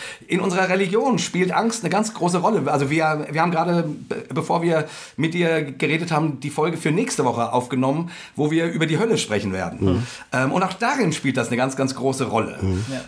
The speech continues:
Speaker 1: Und, ähm, und von daher, äh, rennst du damit trotz mulmiger Gefühle, weil ich ja auch nur der kleine blöde Jay bin,
Speaker 2: <laughs>
Speaker 1: der nicht anders kann, als er ist, ja,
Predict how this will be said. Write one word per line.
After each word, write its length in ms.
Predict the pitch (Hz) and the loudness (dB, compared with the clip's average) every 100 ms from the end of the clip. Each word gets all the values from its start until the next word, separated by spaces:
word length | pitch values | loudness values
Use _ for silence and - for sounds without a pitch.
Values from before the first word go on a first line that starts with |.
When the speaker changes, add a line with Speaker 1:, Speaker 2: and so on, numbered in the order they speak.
| - - | -14 0
Speaker 1:
Und, 460 | 170 180 185 180 - | 2 2 0 -4 0
ähm, 680 | 175 180 180 185 180 180 175 | 2 2 2 0 0 -2 -4
und 80 | 160 | -2
von 120 | 180 | 0
daher, 220 | 196 208 190 | 2 2 2
äh, 560 | 175 180 175 175 - 151 | 0 2 0 0 -4 -2
rennst 320 | 143 214 247 | 0 0 2
du 40 | 226 | 2
damit 460 | 196 196 185 - - _ _ - | 2 0 -2 -8 -10 _ _ -6
trotz 320 | - 247 208 | -2 -2 0
mulmiger 500 | 151 180 185 175 147 | 2 2 2 2 2
Gefühle, 720 | 143 - 143 - 202 202 202 | 0 -2 -4 0 0 2 2
weil 160 | 143 175 | 0 0
ich 100 | 160 | 0
ja 120 | 131 | 0
auch 120 | - | 0
nur 140 | 180 131 | 0 2
der 180 | 120 | 0
kleine 300 | - 127 131 | 0 0 0
blöde 240 | 131 131 123 | 0 0 0
Jay 220 | 127 127 | 2 2
bin, 280 | 185 233 - | 2 0 -2
Speaker 2:
<laughs> 0 | |
Speaker 1:
der 220 | 160 147 | 0 2
nicht 160 | 143 139 | 2 2
anders 240 | 139 - | 0 0
kann, 180 | 151 233 | 0 2
als 160 | 143 | 2
er 80 | 139 | 2
ist, 220 | - 262 | 0 0
ja, 240 | 175 170 | 0 2